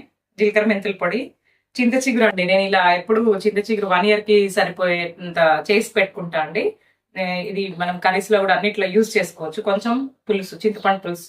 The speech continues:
చేసి పెట్టుకున్న, టమాటో పేస్ట్, ఆనియన్ పేస్ట్, జీలకర్ర, ఎల్లిపాయ ముద్ద కొంచెం, కారం, అల్లం వెల్లిపాయ పేస్ట్, కరివేపాకు, ఆ, పచ్చిమిర్చి, పసుపు, ధనియాల పొడి, కొంచెం మెంతి కూర, కొంచెం కొత్తిమీర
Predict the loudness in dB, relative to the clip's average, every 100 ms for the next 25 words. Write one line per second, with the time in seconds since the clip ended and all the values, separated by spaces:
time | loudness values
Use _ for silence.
0 | -10 -8 -10 -14 -10 -8 -4 -4 -4 -4
1 | -4 -6 -12 _ _ _ 0 0 0 -2
2 | -2 0 2 2 0 -2 -4 -4 -4 -4
3 | -4 -10 _ _ _ -12 0 2 4 2
4 | 2 -2 -8 _ _ _ _ _ 0 2
5 | 2 2 2 2 2 -2 -4 -4 -12 _
6 | _ 2 4 4 0 -2 -6 -2 -2 -2
7 | -2 -2 -4 -2 0 2 2 2 0 0
8 | -4 -6 _ _ _ _ -8 -4 0 0
9 | 0 -6 -6 -6 0 0 0 -4 0 0
10 | 2 0 2 -2 0 0 0 -4 -16 _
11 | -6 -4 -6 -8 -8 -10 -2 0 -2 -6
12 | _ _ -8 -4 -4 -4 -8 -12 -14 -4
13 | -2 -2 -4